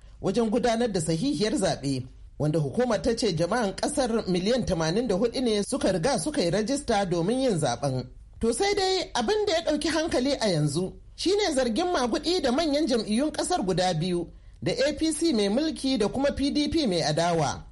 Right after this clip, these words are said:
ke yi wa junansu, kuma abu ne da ya ja hankalin ƙasashen waje,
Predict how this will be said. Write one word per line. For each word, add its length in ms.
ke 100
yi 200
wa 100
junansu, 680
kuma 220
abu 180
ne 280
da 100
ya 120
ja 140
hankalin 460
ƙasashen 500
waje, 380